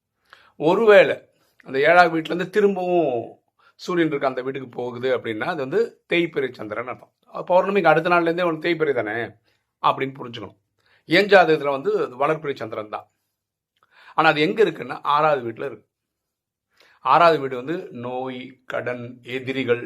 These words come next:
இதை பத்தி பேசுற வீடு. அங்கேயும் பாயிண்ட்ஸ் வந்து இருபத்தி நாலு தான் இருக்கு. அதனால கடன் இருக்கு, நோய் இருக்கு, இது இருக்கு. அப்ப இந்த நாலும் வில்லன் தான். பாக்கி அஞ்சு பேரும் by default வில்லன் தான். ஓகேவா? அப்ப நல்லவங்க நாலு பேரும்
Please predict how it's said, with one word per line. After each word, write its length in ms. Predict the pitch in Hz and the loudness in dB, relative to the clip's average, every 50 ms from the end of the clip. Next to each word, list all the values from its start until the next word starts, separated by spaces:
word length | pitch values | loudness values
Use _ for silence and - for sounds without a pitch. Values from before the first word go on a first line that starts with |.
| - | -12
இதை 160 | - 113 117 | -8 -6 -4
பத்தி 180 | - 113 120 127 | -4 -4 -6 -8
பேசுற 320 | 117 117 104 - 120 110 | -10 -10 -10 -8 -8 -8
வீடு. 240 | 107 117 117 107 - - _ _ _ _ _ _ _ _ - - - - | -8 -8 -10 -10 -12 -16 _ _ _ _ _ _ _ _ -20 -20 -8 0
அங்கேயும் 640 | - 135 160 196 202 175 190 208 226 220 202 175 147 127 117 110 107 | 4 4 6 6 4 2 2 0 2 2 2 2 2 0 -2 -2 2
பாயிண்ட்ஸ் 340 | 143 139 143 147 143 139 127 | 4 4 4 2 -2 -6 -6
வந்து 120 | 131 139 | -6 -4
இருபத்தி 260 | 131 123 127 123 120 | -4 -2 -2 -2 0
நாலு 160 | 123 117 113 | -2 -2 -2
தான் 160 | 110 123 123 117 | 0 -2 -2 -2
இருக்கு. 240 | 104 101 113 127 160 180 - - _ _ | -4 -4 -2 -2 -2 -2 -4 -10 _ _
அதனால 640 | - - 135 143 147 151 151 131 110 110 139 156 - | -2 2 2 4 4 4 4 4 4 2 2 2 2
கடன் 280 | - - 123 120 123 117 | 2 0 0 2 0 -2
இருக்கு, 240 | 113 110 107 135 135 | -4 -6 -6 -6 -4
நோய் 220 | 123 117 117 117 | -2 -2 -2 -4
இருக்கு, 280 | 110 107 107 - 156 151 | -4 -8 -8 -8 -8 -6
இது 140 | 143 110 | -6 -8
இருக்கு. 240 | 110 104 - _ _ _ _ _ _ _ _ _ _ _ _ _ _ _ _ _ _ - - | -8 -10 -12 _ _ _ _ _ _ _ _ _ _ _ _ _ _ _ _ _ _ -6 0
அப்ப 160 | - 143 156 | 0 2 2
இந்த 140 | 151 139 131 | 2 2 0
நாலும் 680 | 117 117 120 131 147 160 175 196 196 196 202 214 226 214 - - _ _ _ _ _ _ _ | 0 2 4 6 8 8 8 8 8 8 6 4 4 2 -4 -10 _ _ _ _ _ _ _
வில்லன் 300 | - 143 139 127 123 120 | -6 -6 -4 -4 -4 -6
தான். 180 | 117 117 117 - _ _ - _ _ _ _ _ _ _ _ _ _ _ _ - | -6 -8 -8 -10 _ _ -20 _ _ _ _ _ _ _ _ _ _ _ _ 4
பாக்கி 200 | 151 165 - 143 | 4 6 8 6
அஞ்சு 260 | 156 175 175 185 202 | 4 4 4 0 2
பேரும் 580 | 170 196 196 220 220 220 - - - - - _ | 4 4 4 4 2 -2 -6 -12 -20 -20 -8 _
by 120 | - 135 143 127 110 | 0 0 0 0 -2
default 480 | 117 165 208 202 - 220 196 185 170 160 | -4 -4 -4 0 4 4 4 4 4 0
வில்லன் 280 | 139 139 143 139 131 | 0 0 0 0 -2
தான். 240 | 113 104 107 123 165 - _ _ _ _ _ _ _ _ _ _ _ _ _ _ _ _ _ _ _ _ - | -2 -2 0 -2 -2 -4 _ _ _ _ _ _ _ _ _ _ _ _ _ _ _ _ _ _ _ _ -4
ஓகேவா? 380 | 143 135 - 131 120 123 131 123 113 - _ _ _ _ _ _ _ _ _ _ _ - | -4 -2 0 0 0 2 0 -2 -2 -6 _ _ _ _ _ _ _ _ _ _ _ -6
அப்ப 140 | 135 135 | -4 -4
நல்லவங்க 460 | 127 123 139 160 190 214 240 240 233 220 | 2 6 6 8 8 8 8 8 8 6
நாலு 200 | 196 190 196 185 | 4 4 2 0
பேரும் 360 | 170 185 190 208 233 254 269 | 0 0 2 4 4 4 2